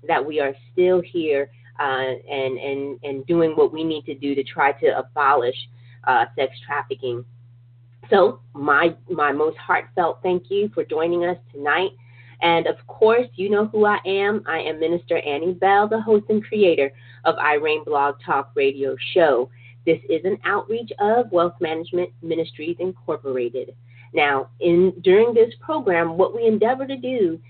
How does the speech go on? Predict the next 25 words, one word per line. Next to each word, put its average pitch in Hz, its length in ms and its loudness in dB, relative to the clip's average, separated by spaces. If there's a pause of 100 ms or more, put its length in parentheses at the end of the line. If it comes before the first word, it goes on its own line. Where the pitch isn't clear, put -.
(180)
is 185 200 6
to 196 80 0
bring 185 320 2
talk 240 400 0
therapy 214 460 0
for 170 200 -4
survivors 170 680 2 (100)
of 139 100 -10
child 147 280 -2
abuse 143 260 -8
and 143 180 -6
sex - 260 -12
trafficking, 139 680 -8
as 131 140 -10
well 139 120 0
as 131 180 -2
other 127 220 -8
traumas. 143 580 -4 (460)
But 220 160 4
we 233 140 -6
also 349 320 2
want 349 160 2
to 320 60 -4
provide 226 600 -2
awareness 175 580 0